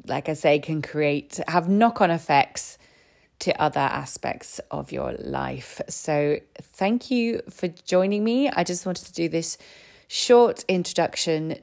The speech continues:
to introduce myself. I am Tilly Reid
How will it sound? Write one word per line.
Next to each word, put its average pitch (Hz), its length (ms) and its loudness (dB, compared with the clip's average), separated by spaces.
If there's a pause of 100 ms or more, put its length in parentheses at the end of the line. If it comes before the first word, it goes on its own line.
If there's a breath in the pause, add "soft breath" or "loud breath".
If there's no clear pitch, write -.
to 147 640 -2 (260)
introduce 220 500 -2
myself. 294 600 2
I 185 140 4
am 185 200 2
Tilly 214 280 4
Reid 254 480 4